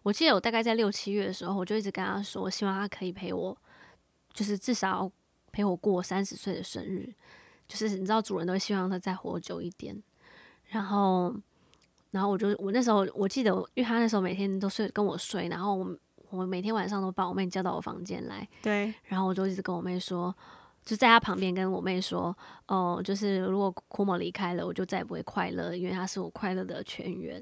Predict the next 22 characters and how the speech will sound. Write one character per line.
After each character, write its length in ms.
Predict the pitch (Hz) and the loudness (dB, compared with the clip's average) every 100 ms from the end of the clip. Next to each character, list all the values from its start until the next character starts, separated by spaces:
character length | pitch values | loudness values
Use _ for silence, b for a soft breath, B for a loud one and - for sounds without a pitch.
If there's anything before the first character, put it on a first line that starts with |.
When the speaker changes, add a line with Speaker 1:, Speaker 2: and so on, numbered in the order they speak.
| - | -14
Speaker 2:
对， 220 | - 202 | -8 -6
他 120 | 220 254 | 0 2
真 140 | 294 | 2
的 80 | 240 | 0
是， 140 | 254 | 0
可， 120 | 233 | -2
这 160 | 220 285 | 0 2
件 160 | 262 262 | 4 4
事 140 | 269 | 2
情 100 | 220 | 0
可 80 | 202 | -2
能 80 | 180 | -2
真 160 | 226 | 0
的 80 | 202 | -2
讲 200 | 202 127 | -2 -6
了 80 | 151 | -6
至 120 | - | -4
少 140 | 220 | -4
两 180 | 156 107 | -4 -6
个 140 | - 90 | -8 -10
月。 260 | 127 131 - B B B | -6 -6 -8 B B B
Speaker 1:
对， 300 | - 180 - | -6 -4 -6